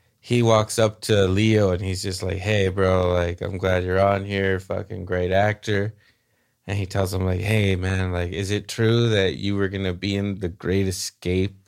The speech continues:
before Steve McQueen fucking got that fucking iconic role?" And then so you'd, like,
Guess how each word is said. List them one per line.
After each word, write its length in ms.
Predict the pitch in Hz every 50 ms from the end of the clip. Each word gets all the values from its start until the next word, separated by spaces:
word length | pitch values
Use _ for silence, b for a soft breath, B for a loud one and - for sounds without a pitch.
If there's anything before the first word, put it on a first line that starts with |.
| _ b b b b b b b b b b b -
before 260 | 98 98 - 104 101
Steve 440 | 95 - - - - - 101 98 95
McQueen 680 | 98 95 90 87 - - 98 95 95 95 95 95 98 104
fucking 720 | 110 - 90 95 92 95 - - 101 98 104 107 107 110 - _ _ _ _ _ _ _ _ _ _ _ _ _ _ _ _ _ _ -
got 260 | - 101 95 90 90 -
that 240 | 95 92 90 -
fucking 300 | - 101 101 95 - 98
iconic 640 | 95 92 90 90 - - 98 98 92 90 87 87 -
role?" 540 | 92 95 95 92 90 90 90 90 95 - _ _ _ _ _ _ _ _ _ _ _ _ _ -
And 180 | 101 101 98
then 120 | 95 90 90
so 220 | - - 92 92 90
you'd, 300 | 90 92 95 95 92 95
like, 220 | 92 90 85